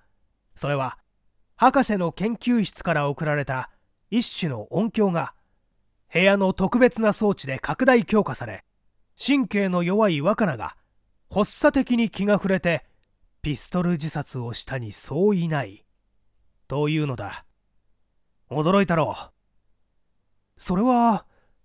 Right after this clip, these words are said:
正気の沙汰かい？警視庁で精神鑑定をしたが、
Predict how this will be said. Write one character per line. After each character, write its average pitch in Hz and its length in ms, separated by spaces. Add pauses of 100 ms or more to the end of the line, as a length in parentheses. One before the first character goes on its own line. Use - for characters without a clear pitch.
(340)
正 190 360
気 302 120
の 311 120
沙 285 100
汰 285 120
か 127 180
い？ 190 180 (1200)
警 175 240
視 - 140
庁 160 180
で 135 100
精 180 220
神 180 220
鑑 180 180
定 160 140
を 143 100
し - 60
た 151 120
が、 135 260